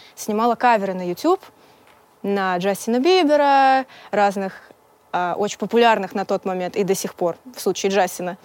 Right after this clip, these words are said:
артистов. Я оставила свою старую камеру Sony напротив зеркала и просто снимала, как я пою, загружала в интернет. Оказывалось, что людям нравилось. И в моем случае все произошло очень необычно, как мне кажется, поскольку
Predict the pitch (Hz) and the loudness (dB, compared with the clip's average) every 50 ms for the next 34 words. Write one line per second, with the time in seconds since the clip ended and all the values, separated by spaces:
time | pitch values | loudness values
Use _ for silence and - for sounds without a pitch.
0 | - - - - - _ - 190 202 - 302 349 359 - - 285 254 - 220 202 | -20 -20 -20 -20 -12 _ -4 -2 -2 0 0 0 0 2 0 0 0 2 0 0
1 | - - - 226 214 208 202 - - 202 196 - - 202 196 190 190 185 185 - | 0 0 0 0 0 0 -2 -4 -6 -8 -6 -4 -2 -2 0 0 0 -2 -2 -4
2 | 202 196 196 190 190 190 - - 254 294 330 330 285 240 208 190 - 196 196 196 | -4 -6 -4 -4 -6 -6 -4 -4 -2 -2 0 0 0 0 -2 -2 -4 -4 -4 -4
3 | - 185 185 214 269 311 - - 262 247 226 220 214 214 - - - - - - | -4 -4 -2 0 -2 -2 -2 -2 0 2 2 2 2 0 -4 -10 -20 -20 -8 -2
4 | - 339 381 - 254 277 277 - 220 - - 208 202 220 247 - - 196 - 208 | 0 0 2 2 0 0 -2 -2 -8 -6 -4 -2 0 0 0 0 -2 -4 -4 -4
5 | 208 190 - 202 185 180 175 175 190 175 180 196 190 202 196 196 190 190 185 170 | -4 -2 -2 -2 -4 -4 -4 -6 -6 -6 -6 -4 -2 0 0 0 0 -2 -6 -8
6 | - 196 208 285 392 - - _ _ _ _ _ _ _ - 185 - - 320 370 | -6 -2 0 0 0 0 -4 _ _ _ _ _ _ _ -12 -4 0 0 2 2
7 | 392 381 359 311 - - - 277 320 294 302 285 277 277 269 254 226 202 185 170 | 2 0 0 -2 -4 -4 -4 -4 -2 0 2 2 4 4 4 4 4 2 -2 -2
8 | - - - - - - - - - - - - - - 220 226 247 262 269 269 | -6 -10 -18 -20 -20 -20 -20 -20 -20 -18 -20 -18 -10 -6 -2 0 2 2 2 2
9 | 269 269 269 269 269 - - _ _ _ _ _ _ _ _ _ - - 208 185 | 4 4 4 2 2 0 -4 _ _ _ _ _ _ _ _ _ -10 -8 -4 0
10 | 220 226 233 254 269 311 320 302 285 262 226 - - - - 269 370 494 - - | 2 2 4 4 4 4 4 4 4 2 2 -2 -6 -6 0 0 0 2 2 2
11 | 302 269 208 190 190 214 - - - 254 269 - 294 285 247 247 233 - - 269 | 2 2 2 0 -2 -8 -8 -4 -2 -2 0 0 0 2 2 0 -2 0 0 2
12 | 302 311 302 285 269 - _ _ _ _ _ _ _ _ _ _ _ _ _ _ | 4 4 4 2 0 -2 _ _ _ _ _ _ _ _ _ _ _ _ _ _
13 | _ - 220 226 - 240 247 247 233 220 208 254 262 - - 226 196 - - 185 | _ -6 -6 -2 0 2 2 2 2 2 2 2 0 0 -2 -6 -8 -8 -10 -10
14 | - 202 190 185 - 190 185 180 180 175 - - - 196 190 - - 220 214 - | -8 -8 -8 -4 -2 -2 -2 -2 -4 -8 -14 -12 -10 -10 -8 -4 -2 -4 -2 -2
15 | - 208 196 | -2 -4 -4